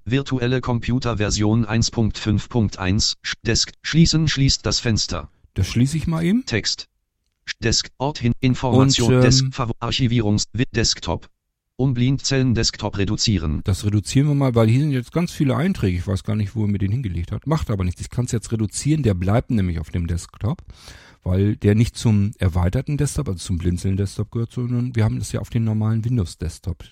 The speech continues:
Speaker 2: gelegt, den Eintrag. Der müsste also stehen bleiben. Wir probieren's einfach mal aus. Ich reduziere den Blinzeln Desktop mal wieder.
Speaker 1: Desktop.
Speaker 2: Und dann schauen wir uns mal an, ob wir jetzt einen neuen Eintrag bekommen haben, wo das Ding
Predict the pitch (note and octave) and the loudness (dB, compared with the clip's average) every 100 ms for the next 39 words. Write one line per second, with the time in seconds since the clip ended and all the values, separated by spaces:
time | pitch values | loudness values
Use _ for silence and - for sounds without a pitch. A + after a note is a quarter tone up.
0 | - F#2 E2 D#2+ - E2 D#2 - E2+ G2 | -8 -6 -4 -6 -10 -10 -10 -10 0 2
1 | F#2 F#2+ - - A#2 A#2+ - C#3+ A#2+ F2+ | 4 2 0 -6 -4 -6 -2 0 0 0
2 | F2+ B2 G3 - _ G#2+ - G#2+ B2 B2+ | 0 0 -4 -12 _ -4 -2 0 0 0
3 | A2 G#2 G2 F#2+ C3 - G#2+ - _ - | -4 -6 -4 -2 -4 -4 -8 -10 _ -2
4 | F#2+ G2+ - - - D3+ F3+ C3+ G2+ E2 | 0 0 -2 -4 -2 0 2 2 0 0
5 | F2+ G2 C3 A#2+ B2 - C#3 C#3 C#3 C#3+ | 0 0 -2 -2 -4 -6 -8 -6 -4 -4
6 | E3+ - _ _ - C#3 - - D3+ - | -4 -6 _ _ -6 -2 -2 -2 -8 -8
7 | _ _ _ _ _ _ _ - - - | _ _ _ _ _ _ _ -18 -18 -18
8 | _ - D#3+ F3 - C3 D3 C#3+ A#2+ F#2 | _ -4 -2 0 2 2 2 0 2 2
9 | D2 C3 G#3 _ _ - A2+ C#3 - D3 | 2 0 0 _ _ -4 2 2 2 0
10 | C3+ C3 C#3 A#2+ C3 A2+ G#2+ A2 - A#2 | 2 2 2 0 0 0 -2 -4 0 2
11 | A2 C3 B2 B2 B2 B2 C3 A#2 A2 A2+ | 2 2 2 2 2 0 0 -4 -4 0
12 | A2 G#2+ - A2+ | 0 -2 -2 -2